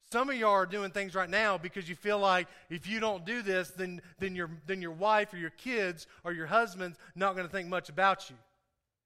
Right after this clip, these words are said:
And so we put all these burdens on ourselves that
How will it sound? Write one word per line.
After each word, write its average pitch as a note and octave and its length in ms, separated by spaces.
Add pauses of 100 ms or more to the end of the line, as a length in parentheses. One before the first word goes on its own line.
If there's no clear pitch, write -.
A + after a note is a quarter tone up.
(1040)
And F3+ 120
so A#3 160
we G#3 160
put C4 260
all A3 240
these A3+ 220
burdens A3 500
on F#3+ 160
ourselves F3 840 (1040)
that G#3+ 260